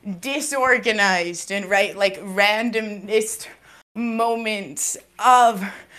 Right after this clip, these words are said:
right, like, like, nature, mutation, right, disability aren't simply hidden away and not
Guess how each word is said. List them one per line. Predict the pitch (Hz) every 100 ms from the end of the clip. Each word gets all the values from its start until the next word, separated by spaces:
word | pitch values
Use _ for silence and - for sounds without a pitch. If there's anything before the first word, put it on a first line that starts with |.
| - _ -
right, | 233 233 208 202
like, | 208 208
like, | 214 208
nature, | 220 226 214 - 254 196
mutation, | 185 143 - - 285 269 - 254 143 90 - - -
right, | 240 226 214
disability | 233 233 240 220 220 214 196
aren't | - 208 220 233 233 - _ - - -
simply | - - 302 311 311 - 262 269 240 214 180 - - - -
hidden | 277 262 247 233
away | 196 190 202 196 185 190 - _ - -
and | 269 254
not | 269 302 294 -